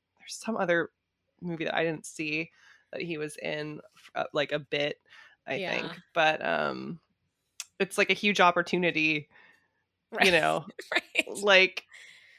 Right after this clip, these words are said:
Speaker 1: girl, like, I get that you're thirsty for him, and, like, I love that journey for you, but, like,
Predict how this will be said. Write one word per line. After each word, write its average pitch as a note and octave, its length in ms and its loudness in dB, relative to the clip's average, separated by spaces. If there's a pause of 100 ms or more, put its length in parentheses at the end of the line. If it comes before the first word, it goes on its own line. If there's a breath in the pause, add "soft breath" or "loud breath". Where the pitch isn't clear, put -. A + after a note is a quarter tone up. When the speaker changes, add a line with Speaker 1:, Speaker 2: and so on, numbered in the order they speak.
(120 loud breath)
Speaker 1:
girl, F#3 420 4
like, F3+ 160 -2
I F#3 60 2
get F3+ 200 0
that F3 100 -6
you're F3+ 100 -4
thirsty E3+ 380 -2
for F3 160 -2
him, D#3 200 0
and, D3+ 100 -6
like, D#3 160 -4
I D#3+ 80 0
love D#3 140 0
that D#3+ 140 -2
journey E3 220 -4
for F3 120 -8
you, D#3+ 200 -4
but, - 140 -6
like, - 380 -6